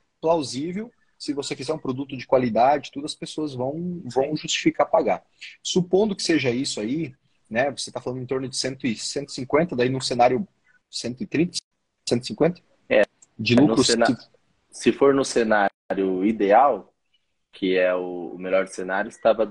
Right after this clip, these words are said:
Speaker 2: tá dando cento e setenta e três reais de,
Speaker 1: Sim.
Speaker 2: de cento e setenta e três mil, mas de lucro mesmo, pagando investidor, cento e vinte e cinco mil no bolso.
Speaker 1: Cento e vinte e cinco. Cento e vinte e cinco no bolso,
Speaker 2: É.
Speaker 1: pagando todo
Speaker 2: É.
Speaker 1: mundo e
Speaker 2: Pagando todo
Speaker 1: tirando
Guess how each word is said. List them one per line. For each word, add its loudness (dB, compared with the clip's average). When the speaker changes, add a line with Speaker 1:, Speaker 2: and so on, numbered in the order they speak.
Speaker 2:
tá -6
dando -4
cento -4
e 0
setenta -6
e -10
três -2
reais 4
de, -6
Speaker 1:
Sim. -6
Speaker 2:
de -8
cento 2
e -8
setenta 0
e -4
três -2
mil, 6
mas 0
de 0
lucro 0
mesmo, -2
pagando 2
investidor, 0
cento -6
e -14
vinte -12
e -20
cinco -12
mil 0
no -4
bolso. 2
Speaker 1:
Cento -2
e -4
vinte -2
e -2
cinco. 0
Cento -2
e 2
vinte 2
e -6
cinco 2
no 6
bolso, 4
Speaker 2:
É. -6
Speaker 1:
pagando 0
todo -2
Speaker 2:
É. 0
Speaker 1:
mundo -4
e 4
Speaker 2:
Pagando 2
todo 4
Speaker 1:
tirando -2